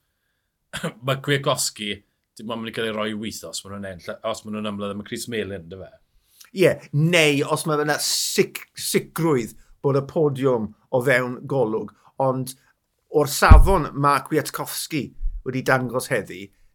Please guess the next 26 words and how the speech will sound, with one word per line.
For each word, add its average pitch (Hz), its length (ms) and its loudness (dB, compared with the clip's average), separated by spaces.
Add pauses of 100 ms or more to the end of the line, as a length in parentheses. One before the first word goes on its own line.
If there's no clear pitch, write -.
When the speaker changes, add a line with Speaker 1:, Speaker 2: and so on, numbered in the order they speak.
(100)
Speaker 2:
t'mo, 135 180 0
bydde 139 200 2
fe 147 80 4
ddim 156 160 2
yn 160 80 -2
synnu 151 420 12
fi 113 120 -2 (300)
tase 135 280 -2
fe 123 140 2 (180)
mynd 143 540 -2
amdani 127 420 0
to, 110 240 -2
a 127 140 -10
falle'n 139 420 -2
ennill 143 360 -2
cymal 117 320 -2
eto, 107 380 -6 (360)
a, 120 140 4 (200)
a - 400 -6
so'n 170 240 0
credu 131 360 2 (360)
byd 143 100 2
nhw 143 100 2
eisiau 139 200 -4
llosgi - 720 2 (320)
Kwiatkowski 131 720 -4